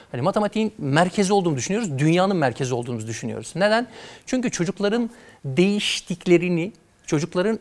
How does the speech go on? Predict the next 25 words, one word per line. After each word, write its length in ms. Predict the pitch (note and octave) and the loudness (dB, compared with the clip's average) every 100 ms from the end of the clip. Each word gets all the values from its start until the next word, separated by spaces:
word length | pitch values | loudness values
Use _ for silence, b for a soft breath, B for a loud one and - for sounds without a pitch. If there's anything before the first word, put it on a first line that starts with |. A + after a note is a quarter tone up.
| - | 0
öğrenim 540 | D#3+ D#3+ F#3 A3+ G#3+ | 2 4 4 2 0
stratejilerinin 680 | - - D3+ D3+ D3 D#3+ G3 | -6 -4 -2 -2 -2 -2 -2
farklı 520 | - - D#3+ - B3 | -6 -4 -4 -2 0
olduklarını 640 | A3 F#3+ E3+ - F3 F3+ | 2 2 0 -2 -2 0
bildiğimiz 400 | D3 D#3+ E3 G3 | -2 -2 0 -2
için 140 | F#3+ D3 | -2 -2
zaten 320 | B2+ A#2+ B2 | 0 0 -2
farklı. 260 | A#2+ A2 A#2+ | -2 -4 -4
Mesela 240 | C#3 F#3 | -2 -2
şöyle 260 | F3+ A3+ A3+ | 2 2 2
düşünün, 280 | E3 E3+ G3+ | 0 -2 2
daha 140 | G3+ | 4
enteresan 380 | F3 C#3+ B2 C3 | 4 0 0 -2
bir 40 | |
şey 100 | A#2+ | -2
söyleyeyim 300 | B2+ B2 A#2 | -4 -4 -4
size. 280 | A2 C#3+ F#3 - | -4 -4 -4 -4
Çok 200 | - D3 | -4 -4
yakında 400 | - D3 F3+ - B B B | -4 2 2 2 B B B
hani 180 | C3 C3 - | -6 -6 -2
Türk 340 | A#3 D#3+ - - | -2 0 -6 -10
yazılımcılar 560 | - D3 D3 D3 D3 C#3+ | -4 -2 -2 -2 2 2
yapacağı 340 | B2+ C3+ D3+ | 2 0 -2
için 140 | C#3 B2+ | -2 -6
söylüyorum. 480 | - A2+ A#2+ E3 | -4 -4 -2 -2